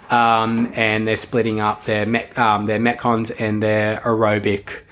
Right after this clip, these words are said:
um, base building, um, things like that as well, okay? It's all getting split up, um, throughout their week into multiple sessions,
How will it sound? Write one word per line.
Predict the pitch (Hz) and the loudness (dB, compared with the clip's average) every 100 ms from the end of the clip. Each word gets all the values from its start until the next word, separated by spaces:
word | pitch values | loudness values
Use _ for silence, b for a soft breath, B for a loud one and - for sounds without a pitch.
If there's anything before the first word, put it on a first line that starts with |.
| B B B | B B B
um, | - 104 101 101 | -2 0 2 0
base | 101 107 101 | -2 0 -2
building, | - 107 104 98 104 104 117 | -2 -2 0 -2 -4 -6 -2
um, | 107 104 101 | 0 0 -2
things | - 107 104 | -2 -2 0
like | - - | -4 -2
that | 101 | -4
as | 98 - | -4 -8
well, | 95 95 | -10 -10
okay? | 107 113 107 | -6 -2 -2
It's | 113 | 0
all | 127 | 0
getting | 131 156 147 | 2 2 2
split | - - 131 | -2 -2 0
up, | 110 104 - - B B B | 2 0 -6 -18 B B B
um, | 120 113 104 101 | -2 2 2 -2
throughout | - - 110 104 98 | -6 -2 0 0 0
their | 107 98 | -2 0
week | 104 165 208 - B B B | 2 0 0 -14 B B B
into | - 117 110 110 | -6 -6 -4 -4
multiple | 104 104 104 - 98 | -4 -4 -6 -12 -14
sessions, | - - 156 151 156 147 147 - | -4 2 2 4 2 2 0 -8